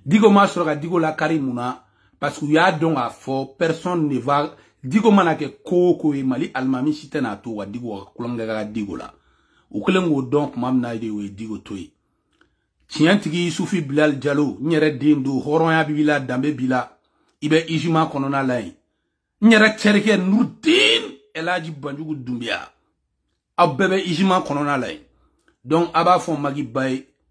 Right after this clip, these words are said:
ko nin ko in na, a kana taa fɔ ko mɔgɔ k'i da de dɛ, u bɛ Suwala libérer dɛ, an b'a baara kan dɛ, parce que u y'o kuma don Macky de da. A ye dara ka danaya mɔgɔ ye Macky ye,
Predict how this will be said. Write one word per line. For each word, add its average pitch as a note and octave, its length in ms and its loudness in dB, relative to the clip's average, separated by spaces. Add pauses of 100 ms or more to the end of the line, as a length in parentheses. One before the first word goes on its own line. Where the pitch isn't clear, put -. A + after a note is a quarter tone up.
(260)
ko E3+ 480 4
nin B2+ 200 0
ko D#3+ 160 0
in C#3 180 2
na, B2+ 280 0
a A#2 60 -14
kana A#2 200 -8
taa D#3 180 0
fɔ D3 160 -6
ko D3+ 80 0
mɔgɔ A2+ 240 -4
k'i A2+ 160 -10
da B2+ 160 -2
de A2 120 -6
dɛ, A2+ 220 -8 (380)
u G2+ 40 -10
bɛ A2+ 120 -4
Suwala D3 320 -2
libérer B2+ 380 0
dɛ, B2+ 200 -4 (440)
an C#3 120 0
b'a C#3+ 180 2
baara B2+ 320 -2
kan G#2+ 260 -8
dɛ, A2+ 240 -6 (100)
parce G2+ 180 -12
que - 60 -10
u C3 60 2
y'o D#3 140 2
kuma C3+ 220 -4
don A#2 120 -6
Macky G#2+ 280 -6
de G2 80 -10
da. F2 280 -12 (800)
A B2+ 80 0
ye C#3+ 80 -2
dara D#3 180 2
ka C#3+ 120 -2
danaya C3+ 360 -4
mɔgɔ C3+ 200 -2
ye C3 60 -2
Macky B2+ 260 -2
ye, B2+ 400 -2